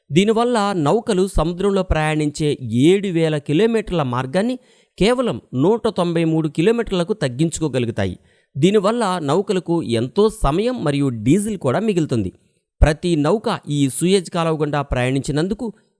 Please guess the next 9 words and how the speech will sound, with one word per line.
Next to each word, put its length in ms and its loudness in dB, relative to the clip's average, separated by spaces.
ఈజిప్ట్ 460 0
దేశానికి 520 -2
భారీగా 560 0
ఫీజు 320 -2
చెల్లించాల్సి 580 -4
ఉంటుంది. 320 -2
ఈ 120 2
కాలువలో 560 0
నుండి 240 0